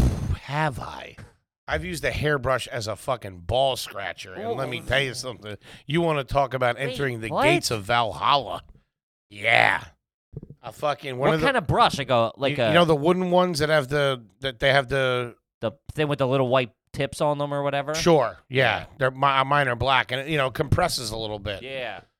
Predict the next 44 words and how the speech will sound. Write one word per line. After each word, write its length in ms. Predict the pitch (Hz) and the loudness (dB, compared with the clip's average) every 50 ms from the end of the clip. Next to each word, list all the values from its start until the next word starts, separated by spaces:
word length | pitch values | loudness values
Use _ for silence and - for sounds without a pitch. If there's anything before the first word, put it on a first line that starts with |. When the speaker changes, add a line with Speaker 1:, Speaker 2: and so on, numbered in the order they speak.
| _ _ - | _ _ -10
Speaker 1:
Let 40 | |
me 40 | 120 | -6
tell 160 | - - 151 | 0 2 2
you 60 | 147 143 | 2 2
Speaker 2:
Yeah, 60 | 127 | 0
Speaker 1:
something. 480 | - - 131 123 - - 113 104 98 90 | 0 0 -2 -2 -2 -4 -6 -8 -8 -6
Speaker 2:
I 220 | - 156 214 262 262 | -2 0 0 0 -2
can 340 | - - 240 220 175 123 _ _ _ _ | -4 -8 -10 -10 -10 -14 _ _ _ _
Speaker 1:
You 140 | - 127 147 | -10 -8 -4
sit 300 | 135 - - 170 170 - | -2 0 0 0 -2 -2
maternity 560 | 156 143 131 - 160 160 165 165 165 156 170 | -4 -6 -2 2 4 4 4 4 0 -2 -2
style 440 | 151 - - 180 165 165 165 165 156 | -4 -2 2 4 4 4 4 4 0
on 100 | 151 147 139 | -2 -4 -4
the 80 | 131 | -6
couch, 440 | - - 156 156 156 160 156 - 127 | -4 0 0 2 2 0 -2 -4 -4
buck 200 | - 156 151 147 | 0 0 0 0
Speaker 2:
What's 160 | 147 160 147 | 0 -4 -2
Speaker 1:
naked, 340 | 156 156 165 - - 175 185 | -2 -2 -2 -2 -2 -4 -4
Speaker 2:
maternity 380 | 151 190 226 214 131 82 80 78 | -4 -6 -6 -6 -8 -10 -12 -16
style? 280 | - - - 80 - - | -18 -20 -20 -16 -10 -10
Speaker 1:
with 180 | 143 - - | -10 -8 -6
your 80 | 214 190 | -6 -2
legs 260 | 233 254 190 120 104 | -2 -2 -2 -2 -6
up, 120 | 104 95 | -8 -6
like 120 | 95 104 98 | -6 -8 -6
you're 120 | 110 123 | -6 -4
about 200 | 120 139 139 131 | 0 0 0 0
to 80 | - 139 | -2 -8
deliver 380 | 135 139 147 143 135 139 131 | -10 -6 -4 -4 -2 -2 -4
a 40 | 127 | -2
baby, 460 | 123 131 143 147 135 110 92 82 87 _ _ _ _ _ _ _ _ _ - | -2 -2 -2 -4 -4 -8 -10 -16 -18 _ _ _ _ _ _ _ _ _ -12
and 140 | 110 107 123 | -8 -6 -4
you 100 | 143 147 | -4 -4
just 240 | 131 139 127 117 - | -4 -4 -6 -6 -4
get 160 | 131 120 117 | -6 -6 -4
in 160 | 135 139 143 | -6 -8 -6
there. 380 | 147 151 156 165 170 170 160 _ _ _ _ _ _ _ - - - - - - - - - | -4 -2 -2 -2 -2 -4 -6 _ _ _ _ _ _ _ -8 -4 -4 -4 -4 -6 -10 -10 -8
Speaker 2:
Whose 220 | 190 240 262 214 | -6 -6 -6 -6
brush 360 | - - 202 240 269 - - | -2 2 4 4 4 4 2
is 160 | 127 110 92 87 | -4 -6 -6 -4
it? 60 | 117 | -4
This 100 | 160 185 | -4 -2
is 160 | 220 208 175 | -2 -2 0
your, 180 | 165 135 117 | 0 0 -2